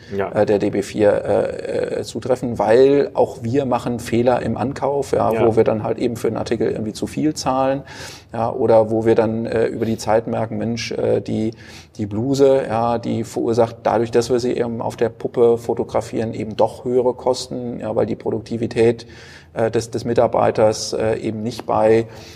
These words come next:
Speaker 2: äh, sechzig, äh, Bilder pro Stunde liegt, sondern bei Bluse vielleicht nur bei dreißig,
Speaker 1: Ja.
Speaker 2: ja, und das alles berücksichtigt werden muss. Aber genau diese ganzen Faktoren,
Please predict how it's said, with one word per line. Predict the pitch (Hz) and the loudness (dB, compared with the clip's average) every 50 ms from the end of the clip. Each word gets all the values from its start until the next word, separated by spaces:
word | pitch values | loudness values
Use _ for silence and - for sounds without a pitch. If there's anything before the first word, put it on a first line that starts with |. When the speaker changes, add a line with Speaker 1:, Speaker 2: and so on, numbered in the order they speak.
| - - - - | -20 -20 -14 -6
Speaker 2:
äh, | - 117 110 107 | -2 0 0 0
sechzig, | 104 - 131 131 - - - - 135 127 131 - - - - | 2 2 2 2 2 -2 0 2 2 2 2 -2 -10 -8 -4
äh, | - 127 123 | -2 0 0
Bilder | 117 117 123 120 127 123 120 120 120 120 117 117 117 117 | 0 0 0 2 4 4 4 4 4 2 2 0 -2 -4
pro | - - 127 117 113 117 | -6 -4 -2 -2 -2 -2
Stunde | 113 - - - 120 117 123 120 120 117 | -4 -6 -6 -4 -4 -2 0 2 2 2
liegt, | 113 110 113 120 117 117 - - | 2 0 -2 -2 -4 -4 -6 -8
sondern | - 113 110 110 110 113 110 110 | -8 -6 -4 -4 -4 -4 -4 -2
bei | 113 110 107 110 113 | 0 2 2 2 2
Bluse | 107 - 117 117 117 117 117 120 120 | 0 -2 -6 -4 -2 -2 0 -2 -2
vielleicht | 113 - - 113 110 - | -2 -2 -4 -4 -4 -4
nur | 117 104 | -2 0
bei | 113 117 | 0 0
dreißig, | 117 107 107 117 131 139 139 - - 135 131 127 127 107 | 0 2 2 4 4 4 2 2 4 4 4 4 2 0
Speaker 1:
Ja. | 110 104 95 | 0 0 0
Speaker 2:
ja, | 110 113 | 0 -2
und | 110 - - 113 110 - | -4 -4 -6 -8 -8 -4
das | - 110 104 | -4 -4 -4
alles | - 113 113 110 110 | -2 -4 -4 -4 -4
berücksichtigt | - 113 104 104 - - - - 117 110 107 | -4 -6 -6 -6 -6 -10 -10 -10 -12 -10 -8
werden | 104 104 - | -10 -10 -10
muss. | - 117 - - - - - | -12 -16 -16 -20 -20 -8 0
Aber | - 113 | 0 2
genau | 107 113 113 117 131 | 2 4 4 4 2
diese | 113 - 156 160 160 | 2 0 2 2 2
ganzen | 151 135 147 - - 151 | 2 2 -2 -2 -4 -4
Faktoren, | - 139 123 - - 139 147 175 214 262 | -4 -4 -4 -4 -4 -4 -4 -4 -6 -10